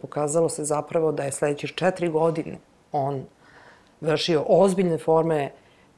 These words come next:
emocionalnog zlostavljanja deteta, potpunim onemogućavanjem da, da vidi majku, do te mere da je dete samo, recimo, iznalazilo mehanizam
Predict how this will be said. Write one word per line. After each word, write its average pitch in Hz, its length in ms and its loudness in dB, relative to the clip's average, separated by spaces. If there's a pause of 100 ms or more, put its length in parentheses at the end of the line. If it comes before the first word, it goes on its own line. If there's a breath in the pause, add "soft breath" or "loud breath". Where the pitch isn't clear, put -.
(340)
emocionalnog 175 540 0
zlostavljanja 156 460 0
deteta, 156 520 0 (100)
potpunim 185 480 4
onemogućavanjem 151 840 0
da, 139 100 -2
da 131 240 -4
vidi 143 260 -2
majku, 180 540 -2 (100)
do 156 120 -4
te 190 180 2
mere 190 260 2
da 160 80 4
je 147 60 4
dete 165 320 0
samo, 160 400 0
recimo, 151 340 -2
iznalazilo 147 760 -2 (240 loud breath)
mehanizam 147 840 -2